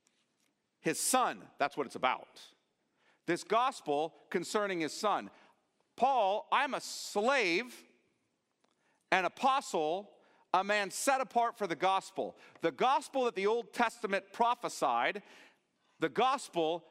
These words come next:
about, concerning God's own son. What does it say about him? "Who was descended from David according to the flesh." In other words, he took humanity to himself. That's his humiliation.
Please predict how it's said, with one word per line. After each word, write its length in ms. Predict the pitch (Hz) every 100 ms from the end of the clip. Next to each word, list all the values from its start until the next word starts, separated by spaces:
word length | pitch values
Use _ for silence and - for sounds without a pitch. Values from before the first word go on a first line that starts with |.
| _ 147
about, 680 | 143 - 262 185 180 - - _
concerning 840 | - 160 - - 277 226 147 147 143 - _ - 117
God's 480 | 196 196 196 165 196
own 500 | 185 180 170 170 -
son. 600 | - - 208 156 110 92 _ -
What 160 | 165
does 100 | 175
it 60 | 156
say 220 | - 220
about 280 | 170 147 127
him? 320 | 120 101 92 _ _ _ _ _ _
"Who 180 | 208 226
was 240 | 214 196
descended 760 | - 160 - 269 277 226 170 180
from 240 | - 196 165
David 460 | 240 233 165 175
according 360 | 175 180 160 165
to 60 |
the 80 | 160
flesh." 520 | 160 202 190 123 - -
In 100 | 185
other 140 | 190
words, 240 | 143 160 - - _
he 140 | 196
took 220 | 196 202
humanity 400 | - 165 180 175
to 80 | 139
himself. 560 | 120 107 131 92 - - _ _ _ _ _
That's 220 | 175 -
his 140 | 156 131
humiliation. 680 | 139 127 120 117 - 82